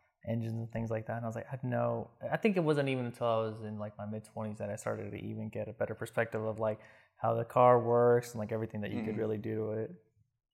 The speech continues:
Speaker 1: But, like, everyone starts with, with something, but it helps when you have someone who's guiding you through it.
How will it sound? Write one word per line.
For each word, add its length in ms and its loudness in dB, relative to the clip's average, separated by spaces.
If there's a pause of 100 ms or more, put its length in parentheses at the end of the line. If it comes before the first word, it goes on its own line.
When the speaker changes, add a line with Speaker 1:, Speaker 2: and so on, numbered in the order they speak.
(120)
Speaker 1:
But, 240 -10 (540)
like, 260 -8
everyone 420 2
starts 540 2
with, 260 -2 (220)
with 160 -2
something, 420 -4
but 120 12
it 140 6
helps 480 4 (580)
when 120 -2
you 100 -2
have 260 4
someone 260 -4
who's 120 -4
guiding 340 2
you 60 -4
through 380 0
it. 160 -6